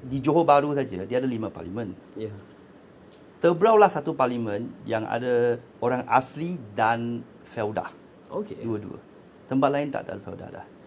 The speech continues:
Speaker 1: Apa kis-, istimewaan fel-, eh, Tebrau bagi saya? Dia adalah, dia ada semua.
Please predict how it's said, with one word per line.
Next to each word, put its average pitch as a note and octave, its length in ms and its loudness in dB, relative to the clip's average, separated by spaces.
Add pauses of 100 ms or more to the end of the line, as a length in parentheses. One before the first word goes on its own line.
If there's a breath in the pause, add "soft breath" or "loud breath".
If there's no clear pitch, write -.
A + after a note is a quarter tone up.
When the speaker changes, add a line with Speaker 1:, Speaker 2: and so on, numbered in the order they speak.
(280 loud breath)
Speaker 1:
Apa - 300 0
kis-, - 340 -6
istimewaan C3 800 -2
fel-, A2 240 -8 (160)
eh, A2+ 400 -2
Tebrau B2 320 2
bagi A#2 240 -4
saya? G2 240 -6
Dia C3 240 0
adalah, C3+ 320 0 (480 loud breath)
dia D3+ 160 2
ada C#3+ 140 0
semua. C#3 260 -4